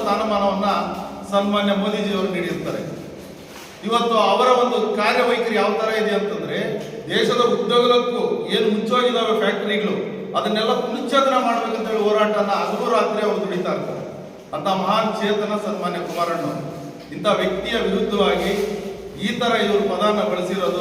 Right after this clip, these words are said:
ಅಕ್ಷಮ್ಯ ಅಪರಾಧ. ಆದ್ರಿಂದ ನಾವು ಸಹ ಈ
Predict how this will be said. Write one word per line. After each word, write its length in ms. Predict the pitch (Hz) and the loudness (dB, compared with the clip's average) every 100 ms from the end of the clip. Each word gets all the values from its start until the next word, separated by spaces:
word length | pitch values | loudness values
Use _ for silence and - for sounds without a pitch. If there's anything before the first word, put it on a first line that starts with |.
| 165 | -2
ಅಕ್ಷಮ್ಯ 380 | - 247 240 220 220 | -2 0 0 0 0
ಅಪರಾಧ. 400 | 214 220 226 226 226 226 - - - - - - - - - - - 151 | 2 4 6 4 0 -2 -6 -8 -12 -14 -16 -18 -16 -14 -14 -14 -6 -2
ಆದ್ರಿಂದ 440 | 190 208 202 202 196 190 - 196 | 0 0 0 0 0 0 -4 -6
ನಾವು 200 | - 208 240 226 | -2 0 2 2
ಸಹ 120 | 196 | 2
ಈ 20 | 196 | 2